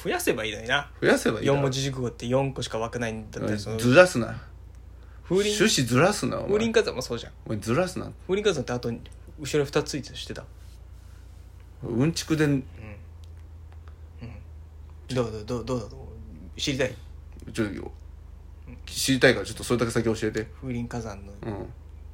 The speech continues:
Speaker 1: ま、イカズチと、
Speaker 2: うん。
Speaker 1: 霞ってのがつくんすよ。
Speaker 2: うん。
Speaker 1: イカズチってのは、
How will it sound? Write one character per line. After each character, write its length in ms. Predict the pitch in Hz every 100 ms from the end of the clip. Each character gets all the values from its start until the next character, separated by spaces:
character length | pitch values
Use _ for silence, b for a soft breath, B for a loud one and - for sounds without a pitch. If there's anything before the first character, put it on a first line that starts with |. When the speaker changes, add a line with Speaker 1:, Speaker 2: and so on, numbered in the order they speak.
| -
Speaker 1:
ま、 80 | 113 101 - - -
イ 80 | 120
カ 160 | 147 131
ズ 100 | 127
チ 180 | -
と、 200 | - - -
Speaker 2:
う 60 | 117
ん。 160 | 107 - - - - - - -
Speaker 1:
霞 400 | - 127 - 120
っ 60 | 113
て 160 | -
の 80 | 101
が 100 | - - - - - - 113 107 104
つ 80 | 104
く 80 | -
ん 40 |
す 100 | -
よ。 60 | -
Speaker 2:
う 1000 | - - - - - - - - - 123
ん。 20 |
Speaker 1:
イ 20 |
カ 100 | 127
ズ 120 | 131
チ 100 | -
っ 20 | -
て 80 |
の 80 |
は、 40 | 120